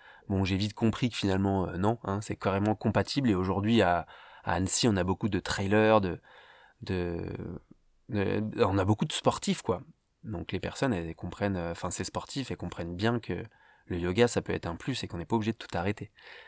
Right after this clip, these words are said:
Donc voilà, maintenant, euh, je donne, euh, je donne des cours de yoga, je donne des formations aussi, euh,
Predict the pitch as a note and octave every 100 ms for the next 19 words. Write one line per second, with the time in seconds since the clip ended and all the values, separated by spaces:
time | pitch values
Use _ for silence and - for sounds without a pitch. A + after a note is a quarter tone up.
0 | - - - - - - - - _ _
1 | _ _ _ _ - C#3+ B2 A#2+ G#2 -
2 | G2 - C3 D#3 A#2 F#2+ F2+ G2 F2 B2+
3 | C3 G2 F#2 F2+ F2 F#2 - _ _ _
4 | _ _ - G2 G#2 G#2+ G#2 A#2 G#2+ G2
5 | F2+ G#2 A#2+ C#3 C3 F#2+ F#2+ F2+ - -
6 | C#3 A#2+ A2+ G#2 - D3 A#2+ F#2 - A#2
7 | F#2